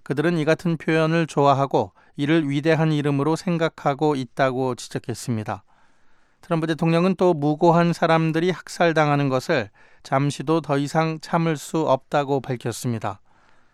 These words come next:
시진핑 중국 국가주석도 엘리자베스 영국 여왕에게 보낸 애도 메시지에서 무고한 희생자들에게는 깊은 슬픔을 표하고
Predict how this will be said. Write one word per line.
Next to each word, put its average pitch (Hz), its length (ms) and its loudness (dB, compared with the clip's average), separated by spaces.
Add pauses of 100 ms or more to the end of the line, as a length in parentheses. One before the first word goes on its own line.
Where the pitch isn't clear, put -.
(400)
시진핑 180 580 0
중국 160 460 0
국가주석도 143 880 -2 (320)
엘리자베스 160 840 0
영국 151 500 0
여왕에게 143 600 2
보낸 147 320 -2
애도 135 320 0
메시지에서 127 840 -4 (440)
무고한 165 560 2
희생자들에게는 151 1120 0 (180)
깊은 165 520 -2
슬픔을 170 600 -2
표하고 143 540 0